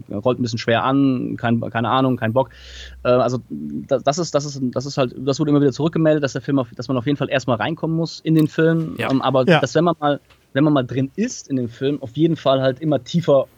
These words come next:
Speaker 1: und tiefer und tiefer auch reingezogen wird in die Geschichte, ja, bis natürlich dann auch zu dem bewusst so gebauten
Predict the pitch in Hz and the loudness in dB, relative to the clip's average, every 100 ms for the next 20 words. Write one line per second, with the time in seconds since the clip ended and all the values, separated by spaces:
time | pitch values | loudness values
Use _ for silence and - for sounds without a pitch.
0 | - 123 117 - 151 135 120 120 127 123 | -6 -6 -4 -4 -2 0 -2 -2 0 2
1 | 110 110 147 139 123 - 107 104 101 101 | 2 0 2 2 2 -2 -4 -2 -4 -4
2 | 117 113 107 - 101 98 101 113 147 - | 0 0 0 -6 -8 -4 -2 0 0 2
3 | 131 135 127 127 123 120 - - - - | 2 2 2 2 2 0 -6 -20 -20 0
4 | 120 113 113 127 127 120 113 117 117 117 | 4 4 4 2 0 2 4 4 2 -2